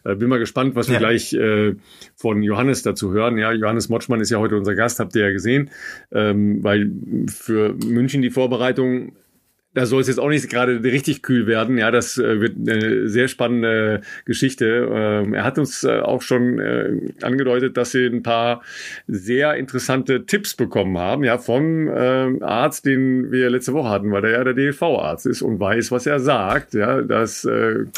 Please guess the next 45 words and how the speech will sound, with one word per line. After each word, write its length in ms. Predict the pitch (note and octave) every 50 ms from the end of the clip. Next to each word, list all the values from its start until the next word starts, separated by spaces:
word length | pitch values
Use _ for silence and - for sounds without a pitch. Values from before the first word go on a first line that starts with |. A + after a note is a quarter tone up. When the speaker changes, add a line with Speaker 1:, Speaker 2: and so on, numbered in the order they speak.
| A#2 - -
Speaker 1:
könnt 160 | - B2+ A#2+
ihr 60 | C3
euch 120 | A#2 - G#2
mal 80 | -
Speaker 2:
Richtig. 60 | G2+
Speaker 1:
anhören. 340 | A2+ B2 C3+ D3+ D3 C3+ A2+
Sehr 160 | G#2+ A#2+ C3
spannend. 380 | C3 - - A2 B2 D#3 F3+ F3+ - - - - - - - - - - - - - - - - - - _ _
Ähm, 380 | - A#2+ A#2+ B2 B2 A#2+ B2 - -
also 220 | - C3 B2 C#3 C#3
insofern 600 | C#3 B2 A2 A2+ C#3 D3 D3+ D#3+ C#3+ C#3 B2+ A2+
war 120 | A#2+ B2
das 160 | B2+ B2 B2
hier 440 | - C3 C3 C3 B2+ B2+ B2 A#2 - - - -
dann 300 | - G#2 A2 G#2+ A2+ A2
sehr 460 | G2 A#2 A#2+ A#2 A2+ A2+ - - -
angenehm, 560 | B2 B2 C#3 C3+ B2+ A#2+ A2+ A#2+ B2 B2 A#2+ -
die 160 | A2+ A2 G#2
Zeit 400 | - - - - C3+ C3+ B2 -
zu 140 | - - G#2+
laufen, 420 | G#2+ A#2+ D3 D3+ - - G2+ F2+
weil 100 | F2+ F#2+
viel 220 | F#2+ - - A#2
später 280 | G#2+ - - A#2+ A2+ G#2
kannst 220 | - - A2+ F#2
du 40 | F#2
gar 100 | G2+ F#2
keinen 100 | F#2 F#2
Sport 320 | E2+ - - E2 E2+ - -
machen. 220 | E2+ - - E2+
Das 100 | E2 D#2+ -
ist 40 | -
Quatsch. 360 | - - E2 - - - - _ - - - - - _ _ -
Ja, 60 | F#2
ist 220 | G#2+ A#2+ C3+ -
auch 100 | C#3+ B2
nicht 180 | A#2+ C3 A2 A2
gesund, 300 | A2+ A2+ G#2+ C3+ B2 G#2+
Speaker 2:
Nee, 80 | G#2+
Speaker 1:
ja, 160 | G#2+ G#2 G#2 G#2
Speaker 2:
das 140 | F#2+ G#2+
Speaker 1:
wegen, 100 | G#2+ G#2
Speaker 2:
ist 140 | G#2 G#2 G#2
dann 100 | G#2 G2+
Speaker 1:
äh, 320 | G#2 G2+ G2+ G2+ G2 F#2+